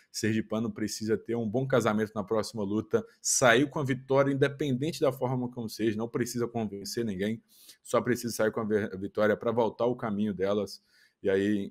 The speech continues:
encaminhar de novo, aí buscar o ranking, enfim, voltar ao lugar que ele deve estar dentro do ranking, que ele, pô, quase, quase chegou ali ao top sete da categoria, então o sergipano dá pra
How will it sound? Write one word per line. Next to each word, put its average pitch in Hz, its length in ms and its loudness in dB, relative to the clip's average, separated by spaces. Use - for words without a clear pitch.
encaminhar 101 640 -2
de 107 140 -4
novo, 95 240 0
aí 92 100 0
buscar 92 380 -2
o 92 80 2
ranking, 110 480 -4
enfim, 85 340 -14
voltar 110 500 0
ao 98 120 0
lugar 104 280 2
que - 120 -4
ele 120 160 0
deve 117 260 2
estar 110 220 -6
dentro 107 220 -4
do 113 60 -10
ranking, 101 320 -8
que 120 100 -8
ele, 110 260 -2
pô, 87 240 -6
quase, 131 460 0
quase 117 320 0
chegou 107 320 -2
ali 104 120 0
ao 104 140 0
top 104 380 -6
sete 104 400 -4
da 104 80 -4
categoria, 95 500 -4
então 104 240 -6
o 104 60 -6
sergipano 98 480 -8
dá 101 100 -2
pra 98 320 -4